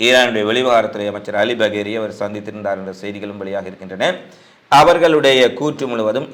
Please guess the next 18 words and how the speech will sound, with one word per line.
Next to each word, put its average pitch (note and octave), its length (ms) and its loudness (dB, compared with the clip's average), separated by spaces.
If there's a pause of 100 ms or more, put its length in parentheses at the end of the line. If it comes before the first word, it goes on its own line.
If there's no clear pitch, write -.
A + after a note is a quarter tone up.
ஈரான் A#2 300 4 (120)
இஸ்ரேலை A2+ 360 -4 (140)
தாக்குவதை G#2 520 -4 (160)
நிறுத்த G#2+ 280 -6 (100)
வேண்டும், F#2+ 280 -10 (140)
இதனால் G#2+ 360 -4
பிராந்தியத்தில் A#2+ 640 0
ஒரு G#2 120 -6 (540)
மிக F#3+ 220 2
பெரும் D#3 260 4
போர் C#3 200 0 (140)
ஏற்பட்டுவிடும் A2 720 -6
என்ற G2 400 -8
கவலைகளை G#2+ 440 0
வெளிப்படுத்தியிருக்கின்றார்கள். F#2+ 1000 -8 (760)
இவர்கள் F3+ 340 6
கேட்பதை E3+ 420 4 (180)
பார்க்கின்ற A#2 440 4